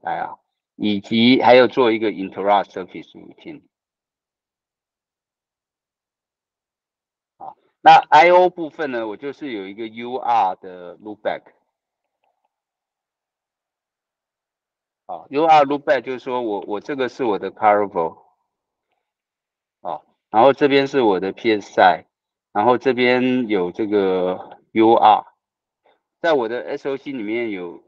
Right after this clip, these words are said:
有一个这个U R，所以我的P S I呢，啊，P S I有的 Python code 呢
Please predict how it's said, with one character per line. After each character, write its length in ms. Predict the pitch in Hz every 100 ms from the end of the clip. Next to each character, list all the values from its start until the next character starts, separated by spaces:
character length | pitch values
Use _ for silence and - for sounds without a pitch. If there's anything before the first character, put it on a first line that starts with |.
| _
有 240 | - 101 95
一 140 | 107
个 260 | 104 107 101
这 160 | 95
个 160 | 104 104
U 320 | 98 104 104
R， 300 | 110 101 85 - _ _ _ _
所 120 | 165
以 20 |
我 140 | 175 123
的 80 |
P 240 | 135 - 175
S 340 | - 127 -
I 200 | 151 131
呢， 360 | 117 113 107 104
啊 240 | - 101 92
，P 160 | - 151
S 120 | 147
I 100 | 143
有 180 | 113 101
的 120 | 113
Python 440 | - 135 135 147 143
code 240 | 156 117
呢 240 | 110 98